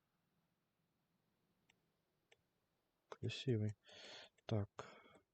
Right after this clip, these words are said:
Що за пісок такий? А, це кальцит. Я понял. Так, де це здання?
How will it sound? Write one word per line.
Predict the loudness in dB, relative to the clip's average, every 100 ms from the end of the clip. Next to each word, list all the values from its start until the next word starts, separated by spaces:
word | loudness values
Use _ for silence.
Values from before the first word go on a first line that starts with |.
| _ _ _ _ _ _ _ _ _ _ _ _ _ _ _ _ _ _ _ _ _ _ _ -10 -10 -14 _ _ -10
Що | -10 -2 0
за | 2 4 4
пісок | 2 -2 2 0 2
такий? | -4 0 -2 -2 _ _ _ _ _ _ 0
А, | 4 6
це | 4 0 -2
кальцит. | 2 2 2 -2 2 4 6 4 0 -16 _ _ _ _ _ _ _ _ _ _ _ _
Я | 0 0
понял. | 2 2 4 4 0 _ -20 _ _ _ _ _ _ _ _ _ _ _ _ _ _ _
Так, | -4 -2
де | 2 2
це | 2
здання? | 4 6 8 6